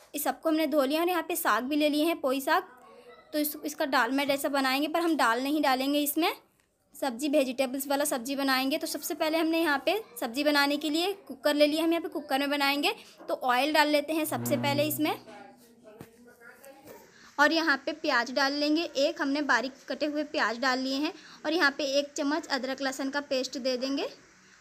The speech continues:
और इसको अच्छी तरह चला लेंगे, पहले मिला लेते हैं पहले इन दोनों को।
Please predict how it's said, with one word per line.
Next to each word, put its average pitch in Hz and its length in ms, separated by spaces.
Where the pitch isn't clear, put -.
और 302 120
इसको 330 220
अच्छी 320 200
तरह 262 200
चला 233 380
लेंगे, 277 300
पहले 302 300
मिला 254 240
लेते 254 240
हैं 294 120
पहले 285 240
इन 285 120
दोनों 269 280
को। 453 160